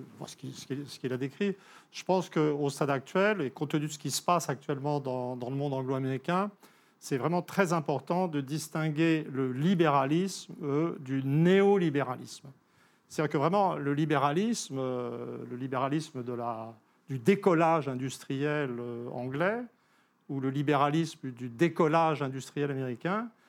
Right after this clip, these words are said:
était un libéralisme qui mettait en, en son cœur, euh, l'idée de libre activité, euh, économique et de liberté politique, euh, de l'individu, mais qui, euh,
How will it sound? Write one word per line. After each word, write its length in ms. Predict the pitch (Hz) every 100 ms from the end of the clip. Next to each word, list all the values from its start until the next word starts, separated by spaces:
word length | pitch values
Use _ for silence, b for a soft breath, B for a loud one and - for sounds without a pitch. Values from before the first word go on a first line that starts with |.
| b b _
était 540 | 147 151 151 220 220 220
un 640 | 143 139 139 135 131 127 131 131
libéralisme 760 | 139 139 131 147 233 - - 143 120 -
qui 100 | 117
mettait 300 | 135 - 143
en, 200 | 127 - -
en 120 | 131
son 220 | - 127
cœur, 420 | - 160 151 123
euh, 280 | 120 - 123 127 - - - - - - 165
l'idée 260 | 135 127 147
de 100 | 123
libre 320 | 131 156 131
activité, 1080 | 143 - 131 139 139 - 160 160 156 143 143
euh, 260 | 143 139 -
économique 640 | 127 139 131 151 160 160
et 20 |
de 80 | 117
liberté 360 | 123 131 123 143
politique, 480 | 139 131 156 147
euh, 100 | 123 123 b b b _ -
de 120 | 135
l'individu, 680 | 135 139 143 147 147 247 247 b b b -
mais 380 | 151 190 202 - - 165 156 _ _
qui, 460 | 180 175 156 135 - - -
euh, 240 | 139 123